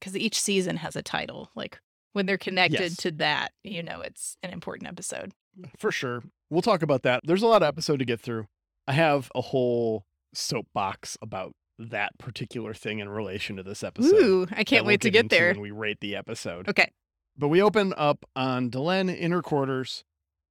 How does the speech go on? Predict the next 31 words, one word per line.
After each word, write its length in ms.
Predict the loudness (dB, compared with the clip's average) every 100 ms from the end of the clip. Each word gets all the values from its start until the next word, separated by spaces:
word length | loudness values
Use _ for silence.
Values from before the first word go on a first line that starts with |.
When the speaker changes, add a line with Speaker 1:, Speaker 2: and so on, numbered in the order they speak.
| -8
Speaker 2:
talking 400 | -2 0 0 -2
to 160 | -2 0
Lanier 560 | 0 0 0 -2 -6 _ -12
about 300 | -8 -4 -4
her 100 | -6
pending 380 | -4 -2 0 -2
trip 240 | -4 -8 -6
to 100 | -6
meet 140 | -6
with 120 | -8
the 60 | -8
Grey 180 | -8 -8
Council, 560 | -8 -10 -10 -10 -10 _ _ _ _ _ -6
noting 300 | -4 -2 -4
she 420 | -4 -2 -4 -6 _
feels 280 | 2 2 4
she's 200 | 2 2
gonna 220 | 2 2
get 140 | 2 0
removed 420 | 0 0 0 -4
from 260 | -6 -6 -4
the 60 |
council 520 | -4 -4 -4 -4 -4 -6
and 280 | -8 -8 -10 _ -6
possibly 640 | -2 -2 -2 -4 -2 -4
even 340 | -4 -4 -4 -4
her 100 | -6
posting 400 | -6 -8 -8 -10
at 80 | -10
B 120 | -14
five. 400 | -14 -16 -16